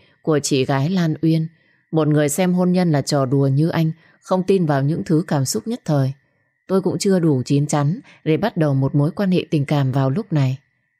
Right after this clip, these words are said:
Chúng tôi đều đang nghiêm túc, nhưng tình cảm cứ để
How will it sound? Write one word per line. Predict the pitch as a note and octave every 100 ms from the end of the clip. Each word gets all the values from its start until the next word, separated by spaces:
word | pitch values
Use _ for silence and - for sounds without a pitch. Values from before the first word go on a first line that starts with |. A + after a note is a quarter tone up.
| _ _
Chúng | - D3+
tôi | F3+ E3
đều | D3+
đang | D3 D3
nghiêm | D3 D3+ D3
túc, | G#3 - _ _
nhưng | F#3+ G3
tình | F#3 D3+ C#3
cảm | D3+ C3
cứ | G#3+
để | F#3+